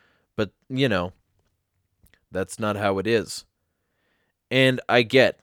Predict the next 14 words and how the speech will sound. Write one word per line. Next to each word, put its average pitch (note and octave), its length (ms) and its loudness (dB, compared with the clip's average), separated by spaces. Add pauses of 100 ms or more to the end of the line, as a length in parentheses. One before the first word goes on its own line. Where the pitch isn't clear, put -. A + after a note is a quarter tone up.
(160)
that A2 300 -4
most A#2+ 440 0
people G2 500 -8 (1500)
won't A#2 480 -2
look A#2+ 200 -2
into A2 360 -6
it F#2+ 80 -2
as F#2 140 -6
far G#2 360 2
as F#2 120 -4
people A2 360 -6
like F#2+ 220 -2
me F2+ 180 -8
do. D#2+ 440 -4